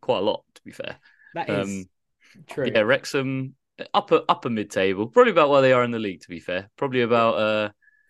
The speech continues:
Speaker 1: yeah, about, about fifth place, playoff places on the, uh, table of people that the F L Session Pod reviews.
Speaker 2: Nice. Um,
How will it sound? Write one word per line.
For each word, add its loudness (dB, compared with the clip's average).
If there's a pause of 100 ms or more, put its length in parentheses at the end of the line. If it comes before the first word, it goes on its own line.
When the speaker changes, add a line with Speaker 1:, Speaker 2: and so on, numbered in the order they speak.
(280)
Speaker 1:
yeah, -6 (100)
about, -4 (100)
about 0
fifth 0
place, 0
playoff 0
places -8
on -4
the, -6
uh, -4 (600)
table 2
of -4
people -6 (120)
that -2
the -2
F -8
L -4
Session -12
Pod -10
reviews. -14 (400)
Speaker 2:
Nice. -14 (480)
Um, -2